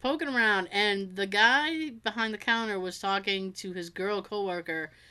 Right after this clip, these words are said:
and he was talking about a shitty customer. And then all of a sudden he's like,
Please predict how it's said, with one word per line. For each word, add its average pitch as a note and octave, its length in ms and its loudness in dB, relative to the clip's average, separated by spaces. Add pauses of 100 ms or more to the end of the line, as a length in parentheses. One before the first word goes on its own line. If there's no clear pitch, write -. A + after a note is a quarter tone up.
(240)
and F3+ 140 -4
he G3+ 80 0
was F#3 160 -2
talking G#3+ 320 2
about F#3 160 0
a E3+ 60 0
shitty G3 440 -2
customer. E3 540 -6 (1160)
And F3+ 260 2
then F#3+ 180 4
all G3 200 4
of A3 80 2
a A3 40 -2
sudden A3 240 2
he's G3 200 -4
like, F3+ 320 0